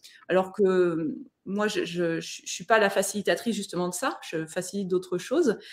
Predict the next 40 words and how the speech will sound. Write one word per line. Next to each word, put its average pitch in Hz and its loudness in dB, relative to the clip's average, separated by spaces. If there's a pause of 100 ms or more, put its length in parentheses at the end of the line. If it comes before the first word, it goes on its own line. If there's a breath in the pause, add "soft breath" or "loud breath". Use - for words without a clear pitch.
(200 loud breath)
Et 180 2
j'avais 190 6
envie 220 2
de, 185 6
que 214 0
tu 208 -4
nous 214 2
parles 220 4
de 208 4
ça, 262 2
justement, 202 0
de 208 4
ces 208 0
moments, 208 4
de 226 4
ces 190 0
espaces. 254 -2
T'en 196 -2
parles 180 2
très 214 0
bien. 247 2 (480 loud breath)
Euh, 175 6
j'ai 190 4
senti 202 2
beaucoup 254 6
de - 0
tendresse 254 8
dans 208 4
ton 196 -2
regard 202 4
aussi, 202 0
euh, 170 6
là-dedans. 175 0 (400 soft breath)
Voilà, 185 8
donc 185 6
des 220 6
espaces 220 8
de, 196 4
euh, 185 4
alors, 185 10